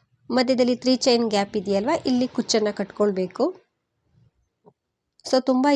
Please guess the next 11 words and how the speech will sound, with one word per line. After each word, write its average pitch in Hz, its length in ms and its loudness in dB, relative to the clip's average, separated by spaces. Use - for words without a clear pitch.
ಈಸಿ 247 320 0
ಇದೆ 220 180 0
ಫ್ರೆಂಡ್ಸ್, 220 340 -4
ಎಲ್ರೂ 202 240 0
ಕೂಡ 226 260 -2
ಹಾಕೊಳ್ಳುವಂಥ 202 640 -6
ಡಿಸೈನು. 190 460 -6
ನಾನು 240 180 2
ಇದಕ್ಕೆ 240 400 -2
ಒಂದು 247 260 2
ಅರವತ್ತು 269 440 2